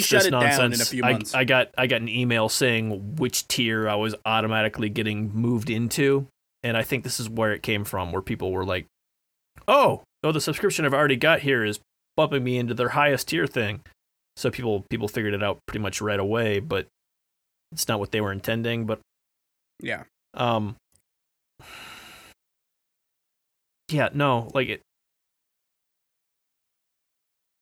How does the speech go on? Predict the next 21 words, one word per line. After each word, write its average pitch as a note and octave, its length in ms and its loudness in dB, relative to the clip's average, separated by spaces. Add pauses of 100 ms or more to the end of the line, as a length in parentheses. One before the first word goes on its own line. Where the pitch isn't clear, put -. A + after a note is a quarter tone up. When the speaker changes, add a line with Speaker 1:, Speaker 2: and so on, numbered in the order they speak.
(640)
Speaker 1:
it's F#3+ 160 -6
a A#3+ 80 2
new G#3 220 2
service. C#3 640 0 (420)
It, D#3 100 2
like, D3 160 2
it D#3+ 160 0
is F3 180 0
a D#3+ 60 2
new D3+ 200 2
service. A#2 480 0
Like, A#2 160 -2
I, B2+ 200 2
I C3 120 -2
get B2 400 -4
they've B2 180 0
got B2+ 220 0
their B2 100 0
subscription B2+ 560 -4
thing A#2 260 -4
now, A2 440 -2